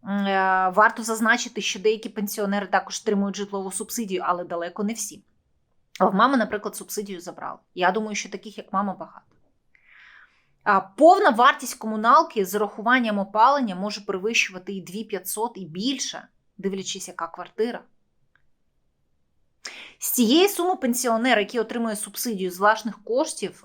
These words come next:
він сплачує десь приблизно тисячу, а якщо не отримує субсидію.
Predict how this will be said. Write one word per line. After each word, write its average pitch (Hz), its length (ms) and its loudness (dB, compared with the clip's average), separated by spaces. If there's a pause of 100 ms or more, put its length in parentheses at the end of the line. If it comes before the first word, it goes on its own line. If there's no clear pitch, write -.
він 185 180 -4
сплачує 220 500 0
десь 185 120 -14
приблизно 196 480 -6
тисячу, 190 480 -12
а 202 180 4 (180)
якщо 226 360 0
не 220 180 4
отримує 170 500 -12
субсидію. - 580 -18